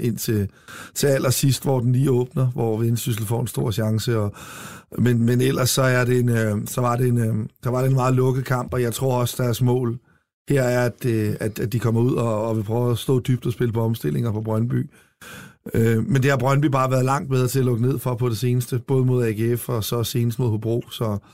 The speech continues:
så derfor så, øh, så går jeg på Brøndby vinder til nul til to komma nitten. Det synes jeg er et rigtig flot odds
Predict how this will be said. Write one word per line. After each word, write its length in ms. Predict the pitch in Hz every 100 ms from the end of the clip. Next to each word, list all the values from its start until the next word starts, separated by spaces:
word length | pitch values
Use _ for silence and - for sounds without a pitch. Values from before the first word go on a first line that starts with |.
| - - - - -
så 120 | - 147
derfor 300 | 202 214 208
så, 520 | 220 220 214 196 160
øh, 260 | 147 135 131
så 140 | 214
går 120 | 202
jeg 120 | 180
på 80 | 175
Brøndby 260 | 147 160 180
vinder 240 | 170 -
til 160 | 139 147
nul 160 | 143
til 160 | 147 139
to 260 | - - -
komma 280 | 139 135 127
nitten. 440 | 120 127 135 147
Det 100 | 135
synes 140 | 120 123
jeg 60 |
er 40 | 127
et 60 |
rigtig 280 | 123 123 135
flot 200 | 127 120
odds 380 | 113 117 - -